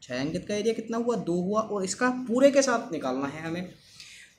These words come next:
तो बताओ, अब एक त्रिभुज जो है वो total तीन area दिखाता है, एक जो त्रिभुज है ये वाला, वो तीन एरिया दिखाता है, और ऐसे ऐसे पूरे के अंदर कितने हैं, छः,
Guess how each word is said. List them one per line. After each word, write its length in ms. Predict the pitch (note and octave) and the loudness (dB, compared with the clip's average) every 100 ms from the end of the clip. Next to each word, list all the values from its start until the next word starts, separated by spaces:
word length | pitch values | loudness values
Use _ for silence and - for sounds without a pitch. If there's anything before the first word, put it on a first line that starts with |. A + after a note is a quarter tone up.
| - | 2
तो 80 | B3 | 4
बताओ, 320 | A3+ A#3 C4 | 4 6 6
अब 520 | D4+ - A#3+ C4 B3+ G#3+ | 6 4 2 2 0 2
एक 220 | B3 D#4 | 4 4
त्रिभुज 360 | - C4+ A#3+ A#3+ | 4 2 6 6
जो 140 | B3 | 6
है 140 | A3+ C4 | 4 4
वो 100 | C#4+ | 4
total 300 | C#4 B3 C4+ | 4 4 4
तीन 600 | C4+ B3 C4+ C4+ - - A3 | 2 4 6 6 2 -2 2
area 240 | A#3+ B3+ | 6 6
दिखाता 380 | B3+ B3 B3 B3+ | 6 4 2 0
है, 180 | C4+ - - _ _ | -2 -6 -16 _ _
एक 220 | - F3 G#3 | 0 2 2
जो 120 | C4 | -2
त्रिभुज 420 | B3+ D#3+ D#3+ C#3 | -2 -4 -2 -4
है 140 | C3 B2 | -2 -2
ये 80 | |
वाला, 260 | A2+ C3 G3 | -2 -2 0
वो 120 | B3+ | 0
तीन 260 | B3+ B3 C4 | 0 2 4
एरिया 280 | C4 C4 B3+ | 4 6 4
दिखाता 340 | B3 B3 A#3+ | 4 2 0
है, 120 | A#3+ A#3+ - - - | -2 -4 -8 -12 -4
और 160 | F#3+ - | -2 4
ऐसे 280 | F#3+ A3 D4 | 6 6 6
ऐसे 240 | C#4+ D4 D#4+ | 6 6 2
पूरे 340 | - A#3+ C4 | 0 0 2
के 80 | C#4 | 4
अंदर 240 | C#4 C#4 | 4 4
कितने 260 | C4+ - C#4 | 2 0 4
हैं, 220 | D4+ C#4+ | 4 2
छः, 220 | - E3 | -2 0